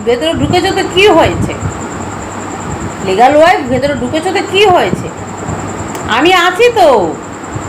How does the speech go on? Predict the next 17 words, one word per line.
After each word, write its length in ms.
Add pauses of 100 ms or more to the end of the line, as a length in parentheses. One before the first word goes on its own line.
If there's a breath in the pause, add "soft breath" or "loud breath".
(1500)
ভোটও 360
করেছিল, 360
আমরা 120
দেখেছি 380
না, 300 (680)
ভোট 220 (100)
করেছিল। 440 (180)
কে 140 (160)
কোনটাতে 400
ভোট 300 (260)
দাও, 300 (600)
রিমি 340
ইয়া 440 (100)
প্রীতম, 400 (920)
প্রীতম 380 (120)
ইয়া 360
দিশানি, 420